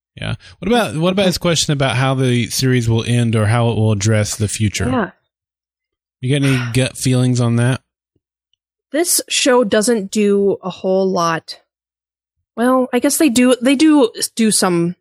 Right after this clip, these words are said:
Speaker 2: flashbacks in order to tell a story.
Speaker 1: Mm-hmm.
Speaker 2: But they haven't done anything in terms of a flash forward. So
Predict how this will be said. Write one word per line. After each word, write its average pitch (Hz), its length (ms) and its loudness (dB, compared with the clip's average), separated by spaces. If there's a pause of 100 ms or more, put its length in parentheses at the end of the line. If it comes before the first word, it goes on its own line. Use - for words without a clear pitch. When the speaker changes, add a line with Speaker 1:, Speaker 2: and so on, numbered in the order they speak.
(260)
Speaker 2:
flashbacks 175 1000 -2
in 185 120 2
order 175 200 0
to 170 100 0
tell 160 260 -2
a 151 40 -6
story. 156 560 -2
Speaker 1:
Mm-hmm. 107 360 0 (640)
Speaker 2:
But 180 240 -2
they 196 120 -2
haven't 269 600 0 (600)
done 208 260 -4
anything 226 460 0
in 196 80 2
terms 190 300 -2
of 185 120 -4
a 160 80 -4
flash 165 420 -6
forward. - 680 -8 (960)
So 185 580 -2